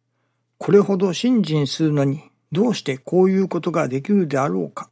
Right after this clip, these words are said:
と思えば、信心はもう止まっておる。これはまだ信心が足らぬのじゃと思い、一心に信心していけば、そこからおかげが受けられる。」これほど信心するのに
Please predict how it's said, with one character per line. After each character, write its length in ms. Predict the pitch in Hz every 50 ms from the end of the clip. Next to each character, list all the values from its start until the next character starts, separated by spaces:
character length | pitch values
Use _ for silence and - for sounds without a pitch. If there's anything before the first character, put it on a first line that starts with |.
| _ _ -
と 100 | - 208
思 280 | 233 202 160 175 185
え 80 | 180 170
ば、 160 | 135 135 - _ _ _ _ _ _
信 280 | - - - 214 208 165
心 280 | - 147 139 131 131
は 180 | 135 135 - 190
も 220 | 180 160 185 175
う 100 | 165 170 -
止 120 | - 147
ま 80 | 165 185
っ 80 | 180
て 180 | _ _ - 90
お 80 | 85 82
る。 80 | - _ _ _ _ _ _ _ _ _ _ _ _ _ _ _
こ 120 | - - 165
れ 100 | 160 156
は 160 | 156 147 147
ま 140 | 151 165 175
だ 160 | 170 170 - -
信 260 | - - 220 254 247
心 280 | 147 151 147 135 131 127
が 200 | 117 123 - - - -
足 60 | - 170
ら 80 | 190 220
ぬ 60 | 226
の 140 | 214 196 180
じ 100 | 165 208
ゃ 60 | 208
と 140 | 208 - 156
思 180 | 139 165 202 208
い、 120 | 214 240 - _ _ _ _ _ _ _
一 80 | - 170
心 420 | 170 - - - 175 160 151 143
に 180 | 143 143 151 160
信 280 | - - 220 240 233 185
心 260 | 151 151 151 147 143
し 100 | - -
て 120 | - 160
い 140 | 165 151 135
け 100 | - 151
ば、 180 | - 139 135 - _ _
そ 160 | - - - -
こ 140 | - 208
か 140 | 202 214 214
ら 120 | 220 214 196
お 80 | 156
か 140 | - 156 156
げ 120 | 156 175
が 140 | 180 240 -
受 220 | - 170 143 - 135
け 0 |
ら 120 | 127 -
れ 60 | 127
る。」 80 | - - - - _ _ _ _ _ _ _ _ _ _ _ _ _ _ _ _ _ _ _ _ _ _ _ _ _ _ _ _ _ _ _ _ _ _ _ _ _ _ _
こ 140 | - - 160
れ 80 | 170 220
ほ 200 | 202 175 208 214
ど 160 | 190 208 190
信 280 | - - 226 240 226 180
心 260 | - - 143 123 117
す 180 | - - -
る 100 | 151 147
の 100 | 151 139
に 160 | 135 135 -